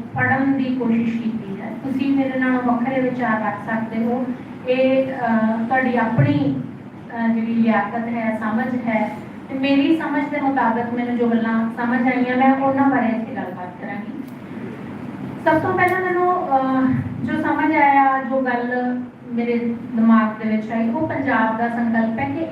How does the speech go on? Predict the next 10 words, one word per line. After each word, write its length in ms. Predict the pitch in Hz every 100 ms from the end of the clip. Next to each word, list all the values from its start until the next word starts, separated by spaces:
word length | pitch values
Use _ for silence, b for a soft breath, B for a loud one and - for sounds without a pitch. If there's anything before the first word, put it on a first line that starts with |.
| 320
ਇਸ 100 | -
ਕਿਤਾਬ 420 | 311 294 269 247 247
ਦੇ 80 | 262
ਵਿੱਚੋਂ 260 | 262 262 269
ਪੰਜਾਬ 720 | 247 233 226 220 226 226 220 226
ਕਿਸ 220 | 247 254 247
ਰੂਪ 300 | 233 226 -
ਦੇ 100 | 214
ਵਿੱਚ 520 | 196 - 202 196 190 - - 240
ਉੱਭਰ 260 | - -